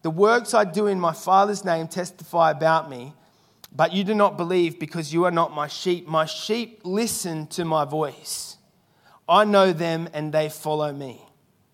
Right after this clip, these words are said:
Before we speak, we need to listen.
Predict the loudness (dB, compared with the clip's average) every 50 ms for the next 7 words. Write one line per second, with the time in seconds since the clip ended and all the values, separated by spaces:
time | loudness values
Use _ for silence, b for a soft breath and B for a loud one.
0 | _ _ _ _ _ _ _ _ _ _ _ _ B B B B B B B -10
1 | -6 2 4 6 6 6 4 0 -2 -4 -6 -4 -2 -2 -2 -2 -4 -6 -4 -4
2 | -4 -2 -2 -6 -6 -6 -8 -8 -8 -8 -10 -12 -14 -16